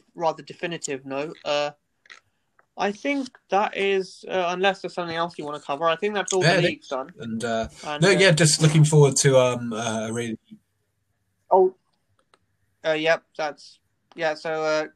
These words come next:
Speaker 1: in terms of, uh, fixtures to look forward to this weekend, uh, apart from Northampton and Oxford, which, uh, of course, all, all our listeners should be paying deep attention to,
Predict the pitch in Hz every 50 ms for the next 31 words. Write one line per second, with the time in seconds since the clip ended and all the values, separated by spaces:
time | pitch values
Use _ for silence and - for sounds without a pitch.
0 | _ _ _ - 165 160 156 - 185 190 196 190 170 170 160 156 165 156 151 151
1 | _ _ _ _ _ _ _ _ _ _ _ _ _ _ - - _ _ _ _
2 | - - _ - 196 196 - - 185 180 - 165 160 156 - 190 180 180 170 -
3 | - 147 135 135 - - 135 131 131 135 131 139 147 151 - - 143 143 139 139
4 | 143 143 - 196 190 190 - 170 160 156 147 165 156 151 - 151 156 147 143 143
5 | - - - 156 160 170 160 143 - - 156 143 143 143 143 - 135 - _ 156
6 | 156 - - 160 160 165 160 156 156 - 165 160 165 151 147 143 147 139 - -
7 | - 143 139 135 143 - - 151 147 147 147 139 135 - - 139 135 135 139 143
8 | 139 135 - 135 143 143 147 143 - 135 135 - 135 135 143